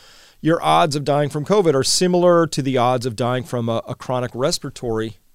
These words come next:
disease, which is significantly higher. But still, again, when we look at these numbers down here, um, this is still somewhere between two and two and a half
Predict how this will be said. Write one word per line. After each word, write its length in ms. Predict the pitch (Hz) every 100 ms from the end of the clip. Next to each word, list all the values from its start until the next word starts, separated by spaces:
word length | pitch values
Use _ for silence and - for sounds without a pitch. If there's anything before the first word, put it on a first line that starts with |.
| -
disease, 500 | 160 269 160 107 -
which 420 | 123 - - - -
is 180 | 123
significantly 680 | - - 120 131 127 123 123
higher. 300 | 98 117 165
But 180 | 160 151
still, 320 | - 226 160
again, 340 | 139 165 156 147 - _ _ -
when 120 | 127
we 80 | 131
look 220 | 151 156
at 100 | -
these 200 | 135 120
numbers 320 | 131 131 120
down 220 | 123 117
here, 360 | 113 117 110 92 -
um, 240 | 110 110
this 220 | 127 -
is 80 | 120
still 340 | - 127 120
somewhere 320 | 110 143 139 120
between 380 | - 117 107
two 400 | - - 208 202 185 _ _ _ _
and 380 | 131 135 135 -
two 240 | - 165 143
and 100 | 123
a 60 |
half 400 | 117 120 117 -